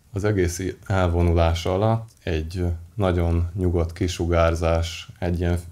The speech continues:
mintha egy fénylő aura vette volna körül. Annak ellenére, hogy neki is alkalmazkodnia kellett a templomi élet szabályaihoz, látszólag ő ezt valami csodálatos emberfeletti,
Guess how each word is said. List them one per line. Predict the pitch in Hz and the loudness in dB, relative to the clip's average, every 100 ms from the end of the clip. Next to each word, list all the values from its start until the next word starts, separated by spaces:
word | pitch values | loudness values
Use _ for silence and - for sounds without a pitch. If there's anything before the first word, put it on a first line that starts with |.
| - | -6
mintha | 95 85 90 | -4 -2 -2
egy | 92 | -2
fénylő | - 98 90 85 87 85 | 0 2 2 2 2 2
aura | 87 82 87 87 92 98 | 2 2 2 0 -2 -6
vette | 87 85 82 | -6 -6 -6
volna | 80 82 85 82 | -4 -2 -2 -2
körül. | 82 82 87 107 113 113 - _ _ _ | -4 -2 -2 0 -2 -6 -16 _ _ _
Annak | 101 104 95 | -2 -2 0
ellenére, | 95 87 87 87 85 | 2 2 2 0 0
hogy | 90 | 0
neki | 95 95 87 | -2 -2 -4
is | 82 | -2
alkalmazkodnia | 90 87 85 80 82 80 - 85 82 85 82 | -2 -2 -2 -4 -4 -6 -6 -6 -4 -4 -6
kellett | 90 87 85 87 - - - - | -4 -4 -4 -6 -10 -20 -20 -10
a | 90 | -6
templomi | 87 95 90 90 90 | -2 -2 0 -2 0
élet | 90 90 85 85 | 2 2 2 -2
szabályaihoz, | - 90 87 87 90 92 95 101 110 123 - - - | -2 0 4 4 4 2 0 0 -2 -4 -10 -16 -6
látszólag | 104 117 - 95 87 | -4 -2 -2 0 2
ő | 87 | 2
ezt | 90 - | 0 -2
valami | 92 90 90 | -2 -2 -2
csodálatos | 95 92 87 87 85 87 | -4 0 2 0 -2 -4
emberfeletti, | 95 90 82 82 85 87 85 - 87 | -2 0 0 0 -2 -2 -2 -2 -4